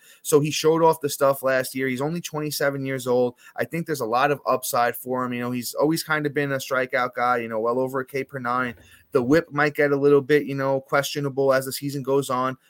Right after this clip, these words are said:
but I think he could suppress runs. I think that E R A could, you know, be like a mid threes, high threes E R A. He had, you know, he's always been pretty good in the minors except for, you know, twenty twenty-two,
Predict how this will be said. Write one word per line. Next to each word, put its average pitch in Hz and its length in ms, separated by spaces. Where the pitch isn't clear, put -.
but 139 120
I 139 40
think 208 200
he 247 80
could 262 160
suppress 185 420
runs. 160 300
I 127 80
think 160 220
that 151 200
E 147 140
R 139 180
A 143 140
could, 139 200
you 127 120
know, 127 160
be 127 160
like 123 180
a 120 60
mid 131 340
threes, 131 380
high 131 240
threes 127 340
E 127 80
R 120 220
A. 120 240
He 127 140
had, 131 280
you 123 80
know, 120 360
he's 120 120
always 135 260
been 139 140
pretty 131 240
good 127 160
in 120 80
the 117 60
minors 117 480
except 120 360
for, 117 260
you 117 80
know, 110 100
twenty 117 300
twenty-two, 120 680